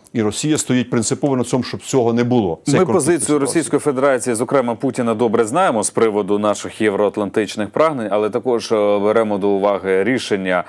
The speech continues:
Speaker 2: саміту нато, яке відбулося напередодні цього саміту украї-, е, американсько-, м, е, російського, в якому вчергове засвідчили, що Україна обов'язково стане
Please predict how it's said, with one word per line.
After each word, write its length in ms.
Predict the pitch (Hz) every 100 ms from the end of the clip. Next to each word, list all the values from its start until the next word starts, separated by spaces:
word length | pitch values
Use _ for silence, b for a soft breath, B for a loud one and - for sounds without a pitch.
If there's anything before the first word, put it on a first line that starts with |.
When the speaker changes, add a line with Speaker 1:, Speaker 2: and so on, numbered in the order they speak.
| B B -
Speaker 2:
саміту 520 | - 127 107 98 107
нато, 360 | 98 92 107
яке 460 | 104 101 101 95 95
відбулося 520 | 95 92 104 98 107
напередодні 760 | 104 101 107 98 98 87 90 87 85 - - 92
цього 240 | 95 92
саміту 440 | 110 101 92 -
украї-, 500 | 92 107 - 104 101 107
е, 40 | 107 95 90 90 -
американсько-, 800 | - 104 104 107 98 - 104 95 B B B -
м, 300 | 104 101 104
е, 560 | 98 98 98 101 95 113
російського, 460 | 117 131 165 -
в 20 | 110
якому 300 | 107 123 110
вчергове 500 | - 117 147 104 101
засвідчили, 560 | 95 104 95 - 92
що 220 | 92 - -
Україна 460 | 139 147 156 147
обов'язково 920 | 143 160 139 143 143 143 - 165 117 101
стане 440 | - 104 87 82